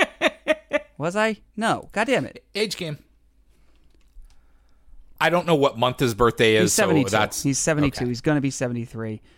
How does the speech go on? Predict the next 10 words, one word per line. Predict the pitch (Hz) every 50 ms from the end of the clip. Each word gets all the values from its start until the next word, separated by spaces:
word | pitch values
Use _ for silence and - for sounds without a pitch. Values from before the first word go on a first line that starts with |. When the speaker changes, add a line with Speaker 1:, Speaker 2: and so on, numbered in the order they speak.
| _ _ _ _ -
Speaker 2:
I'm | 127 123 123 123 120 117 117 117 - _ _ _ _ _
smart. | - - - - - 82 - - - - _ _ - - - - - - - - - _ _ -
Uh, | 131 131 123 120 117 113 113 107 107 107 - -
but | - - 196
yeah, | 269 294 226 - - - - - -
I | - 185
mean, | 226 247 254 262
look, | 302 294 - - -
if, | - 185 - -
if, | - 190 180